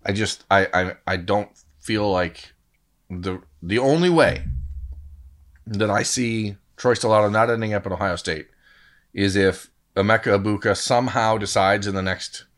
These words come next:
month or two that he wants to commit to the Buckeyes, and then try as they might to find a spot for Stellato, they don't have one.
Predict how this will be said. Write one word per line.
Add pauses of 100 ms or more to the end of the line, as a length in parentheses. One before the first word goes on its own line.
(220)
month
or
two (640)
that
he
wants
to
commit
to
the
Buckeyes, (400)
and
then (640)
try
as
they
might
to
find
a
spot
for
Stellato,
they
don't
have
one.